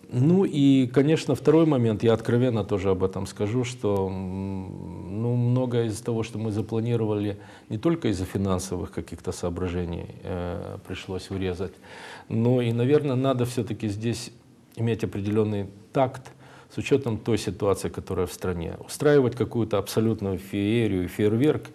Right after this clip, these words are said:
чрезмерный, наверное, было бы неправильно. Но и сыпать, э, пеплом себе на голову тоже, потому что нам есть чем гордиться.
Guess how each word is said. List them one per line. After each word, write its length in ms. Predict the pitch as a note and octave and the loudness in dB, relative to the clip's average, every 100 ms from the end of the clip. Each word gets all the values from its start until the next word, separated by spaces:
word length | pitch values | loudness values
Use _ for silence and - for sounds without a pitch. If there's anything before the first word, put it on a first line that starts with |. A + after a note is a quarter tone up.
| - - | -20 -10
чрезмерный, 680 | - A#2 G2+ A2 F#2+ F2 D#2+ - - - | 0 2 4 2 0 -4 -8 -12 -10 -2
наверное, 260 | C3+ B2+ | 0 2
было 220 | G#2+ G#2+ | 0 0
бы 120 | G2 G2+ | 0 0
неправильно. 680 | G2+ - F2+ E2 E2 F2 - - - - - - | -2 -2 -2 -2 -6 -10 -16 -20 -20 -20 -20 0
Но 140 | A#2 | 6
и 340 | C3+ C3+ C3+ - | 8 10 8 2
сыпать, 500 | - D#3 - C#3 - - | 2 4 6 2 0 -4
э, 100 | A2 | -4
пеплом 520 | - C3+ C3+ A2+ G#2+ | 2 4 4 2 0
себе 260 | - G2 | -4 -2
на 140 | A2 G#2+ | 0 0
голову 300 | G#2+ A#2 A2 | 2 2 2
тоже, 380 | - G#2+ G2 G2 | 2 2 2 0
потому 380 | - G#2 G#2 | -4 -4 -4
что 240 | G#2 - G2+ | -2 0 0
нам 220 | A2 B2 | 2 4
есть 220 | A#2+ A#2+ | 4 2
чем 180 | - G#2+ | 0 0
гордиться. 500 | G#2+ F#2 E2 - - | 0 -2 -4 -8 -12